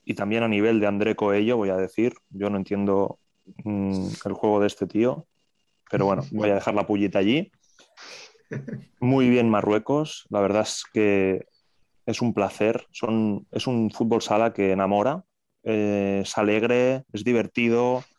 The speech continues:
te, te quedas mirando cómo juegan. El papelón de Anas es un espectáculo y la sorpresa de El Fenni, mm, como decía David, ya lo pusimos por Twitter,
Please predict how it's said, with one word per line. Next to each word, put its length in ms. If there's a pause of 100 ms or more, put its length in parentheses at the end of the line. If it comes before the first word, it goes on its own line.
(460)
te, 260 (380)
te 120
quedas 280
mirando 440
cómo 180
juegan. 560 (300)
El 200
papelón 500
de 120
Anas 400
es 180
un 100
espectáculo 880 (720)
y 360
la 100
sorpresa 480
de 320
El 160
Fenni, 560 (320)
mm, 320
como 220
decía 280
David, 320
ya 140
lo 100
pusimos 360
por 160
Twitter, 380